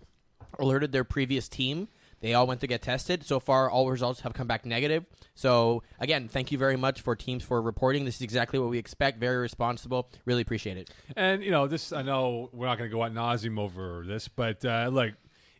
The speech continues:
Speaker 2: it was expected to happen at some point. Uh,
Speaker 1: Yeah.
Speaker 2: luckily for us, it didn't happen for the first six weeks, pretty much, which in my books is a really good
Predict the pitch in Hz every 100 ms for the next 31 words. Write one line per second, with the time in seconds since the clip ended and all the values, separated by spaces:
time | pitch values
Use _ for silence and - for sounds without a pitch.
0 | - 165 156 151 151 131 131 - - 131
1 | - 131 120 117 113 - 113 92 107 113
2 | 120 - 113 107 107 123 135 135 - 127
3 | 127 - 117 127 120 120 117 - 110 -
4 | 127 120 - - - - - _ - 160
5 | - 131 180 - - - 170 190 262 -
6 | - _ _ _ _ - 120 131 - -
7 | 131 131 - 127 123 170 123 127 - 127
8 | 104 110 107 120 139 135 113 120 120 117